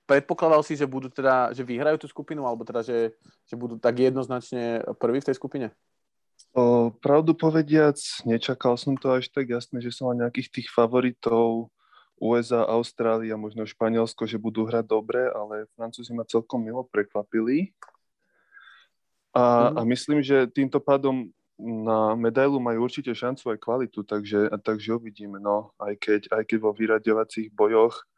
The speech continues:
Speaker 2: už sa môže stať hocičo, myslím, že tam všetky týmy budú kvalitné, čiže
Speaker 1: Mhm.
Speaker 2: uvidíme.
Speaker 1: A, a koho bereš ako toho rozdielového hráča? Možno mimo tej dvojice Fournier a De Colo, ktorí sú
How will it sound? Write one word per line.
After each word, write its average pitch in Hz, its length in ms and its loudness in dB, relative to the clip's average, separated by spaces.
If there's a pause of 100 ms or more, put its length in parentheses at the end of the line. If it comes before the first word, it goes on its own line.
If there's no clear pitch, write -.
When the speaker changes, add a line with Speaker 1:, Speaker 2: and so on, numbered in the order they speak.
(360)
Speaker 2:
už 110 120 0
sa - 120 -2
môže 110 320 2
stať 117 200 0
hocičo, 113 760 -2
myslím, 110 240 -10
že 110 80 -6
tam 107 200 -6
všetky 107 280 -6
týmy 110 240 -2
budú 107 240 0
kvalitné, 113 640 -6 (800)
čiže 107 240 4
Speaker 1:
Mhm. 104 80 6
Speaker 2:
uvidíme. 104 360 0 (1160)
Speaker 1:
A, 123 80 2
a - 160 -4
koho 165 240 4
bereš 131 320 4
ako 120 120 -2
toho 123 280 0
rozdielového 117 640 4
hráča? 104 640 0
Možno 117 640 -6
mimo 135 400 0
tej 123 160 0
dvojice 120 400 -2
Fournier 117 560 -2
a 113 80 2
De 110 160 -2
Colo, 120 240 -4
ktorí 113 240 -6
sú 113 240 -8